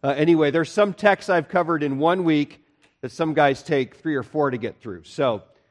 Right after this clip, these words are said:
uh, you're getting the condensed version. But anyway, um, I, I doubt there will be thirty-nine more sermons because, uh, chapters nine through sixteen are not quite as dense as, um, as chapters one through eight, at least theologically.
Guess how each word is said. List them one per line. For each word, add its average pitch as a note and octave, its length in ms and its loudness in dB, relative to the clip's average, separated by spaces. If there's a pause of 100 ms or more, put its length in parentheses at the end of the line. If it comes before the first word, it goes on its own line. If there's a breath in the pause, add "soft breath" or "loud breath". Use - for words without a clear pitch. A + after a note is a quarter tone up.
(260)
uh, - 20 -10
you're C3 200 -4
getting D#3 280 0
the C3+ 80 0
condensed C#3 580 -2
version. A#2+ 600 -6
But A#2 320 -4 (540)
anyway, C#3 560 2 (480)
um, C3 420 2
I, G#3+ 220 10
I A#3+ 60 10
doubt A#3+ 600 10
there G3+ 160 6
will F#3+ 120 6
be F#3 140 2
thirty-nine F#3+ 680 4
more F3 240 6
sermons G#2 420 -8
because, C3+ 480 -2 (460)
uh, B2 100 2
chapters F#3 460 4
nine F#3+ 260 6
through F3+ 140 -2
sixteen F3 520 0
are C#3 100 2
not D#3 320 4
quite F#3 500 4
as B2 200 -6
dense A2+ 640 0 (380)
as, B2+ 360 -2
um, A#2 380 -2
as B2+ 220 -8
chapters D3 420 -2
one C#3+ 220 -2
through D3 240 -2
eight, C3 240 -2
at C3+ 100 -10
least D#3+ 240 -4
theologically. C3+ 760 0